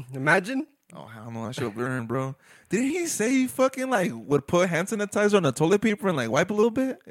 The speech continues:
Speaker 2: Me?
Speaker 1: Jerry said that
Speaker 2: Oh.
Speaker 1: on one of the podcasts, bro.
Speaker 2: Prob-, probably. I mean, I don't doubt it. <laughs>
Speaker 1: I probably gotta try that out, bro. But
Speaker 2: You wanna ash-, you wanna ash yours?
Speaker 1: yeah, for sure.
Speaker 2: Here.
Speaker 1: Where'd you put it? Why you hogging the ashtray? Put it right here in the middle.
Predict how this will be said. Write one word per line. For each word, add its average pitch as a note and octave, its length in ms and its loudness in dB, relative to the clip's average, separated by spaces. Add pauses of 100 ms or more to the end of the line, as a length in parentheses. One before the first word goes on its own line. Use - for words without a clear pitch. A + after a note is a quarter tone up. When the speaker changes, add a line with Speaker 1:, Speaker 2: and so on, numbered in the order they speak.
(160)
Speaker 2:
Me? B3+ 220 4 (480)
Speaker 1:
Jerry G#3 300 4
said A3+ 200 4
that E3+ 140 8
Speaker 2:
Oh. D3+ 80 6
Speaker 1:
on D3 60 2
one E3+ 80 0
of F#3+ 60 -2
the C#3 80 2
podcasts, C#3+ 520 -4
bro. D3+ 140 -2 (200)
Speaker 2:
Prob-, F#3+ 360 2
probably. A#3+ 480 -10 (100)
I - 80 -20
mean, D3+ 140 -16
I - 40 -20
don't D3+ 140 -20
doubt E3+ 240 -18
it. - 180 -20
<laughs> - 580 -16
Speaker 1:
I - 40 -20
probably G#2+ 200 -6
gotta - 180 -16
try - 180 -16
that G1+ 160 -18
out, - 180 -16
bro. F2 220 -18
But - 120 -20 (220)
Speaker 2:
You D3 100 -12
wanna D3+ 160 2
ash-, D#3 380 0
you - 220 -14
wanna C#3 140 -6
ash C#3 180 -8
yours? F#3 240 -12 (260)
Speaker 1:
yeah, - 260 -16
for - 160 -16
sure. F#2+ 380 -6 (420)
Speaker 2:
Here. C#3 220 -4 (220)
Speaker 1:
Where'd A#2 100 -8
you G#2+ 60 -12
put G2+ 180 -4
it? - 100 -10 (360)
Why - 100 -2
you G3 120 2
hogging A3 180 0
the G#3 80 -2
ashtray? G#3+ 240 -2
Put G3+ 120 -2
it G#3+ 40 -4
right A3+ 80 0
here A#3+ 120 -4
in A#3 60 -6
the F3+ 80 -8
middle. G#3 300 -6